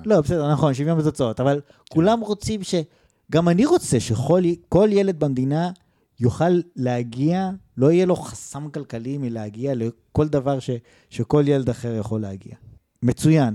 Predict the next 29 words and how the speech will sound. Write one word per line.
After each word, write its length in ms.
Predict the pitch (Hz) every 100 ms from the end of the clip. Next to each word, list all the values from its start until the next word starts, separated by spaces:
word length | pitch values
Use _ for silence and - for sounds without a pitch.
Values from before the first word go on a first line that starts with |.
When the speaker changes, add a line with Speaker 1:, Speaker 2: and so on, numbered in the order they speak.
| -
Speaker 1:
כולנו 480 | - 143 156 180 208
מאמינים 480 | 180 135 123 117 107
בזה, 220 | 98 110 -
אין 200 | 226 262
מי 100 | 233
שלא. 320 | 139 120 95 - _ _ _
Speaker 2:
כן. 160 | 98 85 - _ _
Speaker 1:
אני 500 | 135 147 247 233 170 165 _
פשוט 340 | - 123 131 127
טוען 400 | 139 139 117 113 131
שבהנחה 1200 | - 117 113 120 _ - - 165 160 165 156 202 202
שבעולם 580 | 202 175 156 180 196 196 -
אוטופ-, 400 | 135 - 190 - _ _ _
כאילו, 240 | - 147 175 151
אנחנו 200 | 139 175
לא 60 |
חיים 200 | 190 202
בעולם 260 | 165 143 123
אוטופי, 460 | 117 120 104 113 - -
אי 160 | 269
אפשר 260 | 320 - 113
לעשות 420 | 107 - 101 -
את 80 | 107
זה. 100 | - _ - -
Speaker 2:
כן. 160 | 120 107
Speaker 1:
לא 100 | 165
במאה 340 | 208 247 247 220
אחוז. 460 | - 226 123 - - - _ -
אז 180 | 135